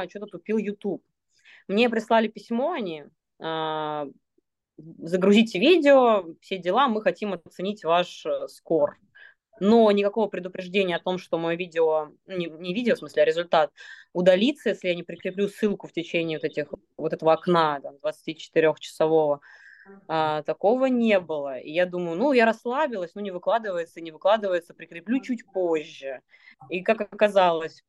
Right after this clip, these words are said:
понедельник мне приходит письмо, что мы поставили вам ноль, потому что вы не прикрепили результаты. Такая, в смысле? Как это так? Ну, я срочно через чужой YouTube, э, загрузила видео, а,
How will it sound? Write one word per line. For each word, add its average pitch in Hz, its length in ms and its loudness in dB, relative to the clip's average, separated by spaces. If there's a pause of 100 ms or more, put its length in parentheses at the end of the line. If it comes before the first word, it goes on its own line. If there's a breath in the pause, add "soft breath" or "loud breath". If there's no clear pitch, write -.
понедельник 220 480 -2
мне 180 120 -8
приходит 175 460 -4
письмо, 208 360 -2
что 190 180 -8
мы 175 300 -2
поставили 175 400 0
вам 170 200 0
ноль, 254 280 2
потому 214 240 -2
что - 140 -16
вы 202 100 -2
не 240 80 2
прикрепили 202 520 -4
результаты. 165 520 -4
Такая, 147 340 -2 (380)
в 196 200 -20
смысле? 160 680 -2 (1120 loud breath)
Как 233 200 4
это 247 240 2
так? 214 420 2 (140)
Ну, 220 220 -4
я 208 160 -2
срочно 185 960 -4
через 180 640 -6
чужой 202 440 0
YouTube, 180 480 -6
э, 160 280 -4
загрузила 165 640 -4
видео, 190 460 0 (840)
а, 156 560 -2